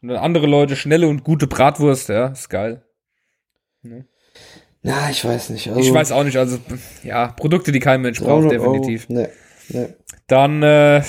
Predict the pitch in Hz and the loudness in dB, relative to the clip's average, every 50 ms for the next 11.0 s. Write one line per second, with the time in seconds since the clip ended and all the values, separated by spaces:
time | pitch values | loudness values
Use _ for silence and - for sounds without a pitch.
0 | - - - 131 - - 147 143 - - 123 - 123 117 120 120 117 113 113 110 | -4 -4 -4 -4 0 0 0 0 0 -4 -4 -2 -2 0 0 0 0 -2 -6 -8
1 | 113 - - 135 117 113 117 120 131 123 127 117 120 131 - 143 - - 120 113 | -8 -6 -6 -4 0 0 0 0 0 0 0 -2 -2 -4 -6 -4 -2 -2 -2 -2
2 | 123 - 120 120 - - 127 123 123 127 - 131 - - 120 127 123 - 127 123 | -2 -4 -4 -4 -2 -2 -2 -2 -2 -4 -2 -4 -4 0 0 0 0 -2 -6 -10
3 | 147 175 _ _ - 123 139 - - 185 165 139 131 120 139 135 131 139 139 139 | -12 -16 _ _ -6 -4 -4 -2 0 0 0 0 0 -2 -2 0 0 -2 -2 0
4 | 131 135 113 117 151 151 139 131 - - 147 135 - 127 123 127 120 113 107 120 | 0 2 2 4 4 4 2 2 0 -4 -8 -6 -4 -4 -4 -4 -6 -2 0 0
5 | 123 120 113 - - 139 127 135 123 - 120 107 110 117 120 123 - 113 104 104 | 2 0 -2 0 -2 -2 -2 -2 -4 -6 -8 -8 -6 -6 -6 -6 -6 -4 -2 -2
6 | 120 131 135 135 - - - - - - - - - - - - - _ _ _ | -2 -4 -6 -10 -14 -18 -20 -20 -18 -18 -18 -18 -18 -18 -20 -20 -20 _ _ _
7 | _ _ _ - 143 143 143 147 147 147 147 151 151 147 147 143 - - 151 190 | _ _ _ 0 2 4 4 4 4 4 2 0 -4 -6 -8 -6 -6 -2 0 0
8 | 170 156 160 190 202 196 180 175 - 165 143 - 196 196 - 139 127 127 123 127 | 2 4 2 2 2 0 -2 -2 -2 -2 0 -2 -4 -2 0 0 0 0 -2 -4
9 | 139 135 127 - - 170 - - - 202 202 226 208 190 185 175 165 156 139 131 | -4 -4 -6 -6 -6 -6 -6 -2 -4 -2 -2 -2 -4 -2 -2 -2 -2 -4 -6 -4
10 | - 160 139 127 - 120 - 113 107 110 110 107 104 104 101 98 95 101 98 92 | -2 -2 -4 -2 -4 -6 -8 -6 -8 -8 -10 -10 -10 -12 -12 -14 -16 -18 -20 -20